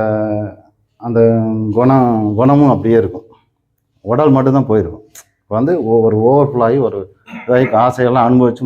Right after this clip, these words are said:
முடிஞ்சு அடைஞ்சிட்டாரு. இறந்த பின்னாடி அவர் குணமும் இருக்கும், மனசுல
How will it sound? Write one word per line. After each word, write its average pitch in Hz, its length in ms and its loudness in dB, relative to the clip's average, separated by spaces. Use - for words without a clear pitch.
முடிஞ்சு 110 320 -4
அடைஞ்சிட்டாரு. 95 480 -10
இறந்த 120 280 0
பின்னாடி 120 260 2
அவர் 95 120 0
குணமும் 127 320 2
இருக்கும், 107 260 -4
மனசுல 147 360 2